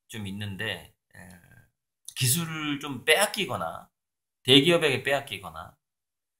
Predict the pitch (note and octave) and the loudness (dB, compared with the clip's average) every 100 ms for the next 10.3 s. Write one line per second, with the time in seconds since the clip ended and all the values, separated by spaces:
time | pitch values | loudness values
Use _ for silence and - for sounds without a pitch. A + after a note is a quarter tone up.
0 | _ - - - _ _ _ _ _ _ | _ -20 -20 -20 _ _ _ _ _ _
1 | - A#2 A2+ - _ _ _ - _ - | -6 -4 -4 -8 _ _ _ -20 _ -10
2 | - G#3 F#3 F3 C#3+ A#2 B2 C3+ C#3 B2+ | 0 6 6 6 4 2 2 -2 0 0
3 | A2+ G#2+ G2+ - _ G2+ G2+ F#2+ F2 - | 0 -4 -8 -14 _ -20 -14 -14 -14 -16
4 | _ _ _ _ _ _ _ _ _ - | _ _ _ _ _ _ _ _ _ 0
5 | B2+ C#3+ D#3+ - D3+ D3+ C#3+ C3+ B2+ A#2+ | 4 6 6 6 8 8 6 2 2 0
6 | G#2+ G2+ G2+ A2 C3+ D3 - - G2 F#2+ | -2 -2 -4 -6 -8 -10 -14 -20 -18 -10
7 | F2+ D3 D3 - - G#2 F#2+ F2 E2+ E2 | 2 2 2 -4 -10 -8 -8 -10 -14 -20
8 | E2+ F2 E2+ D2+ E2 F#2+ D#2+ - E2 F#3 | -18 -16 -18 -20 -8 -6 -4 -6 -6 -6
9 | E2 D2+ - _ - D2+ _ _ - E2 | -10 -14 -18 _ -20 -20 _ _ -20 -20
10 | - - - | -20 -20 -20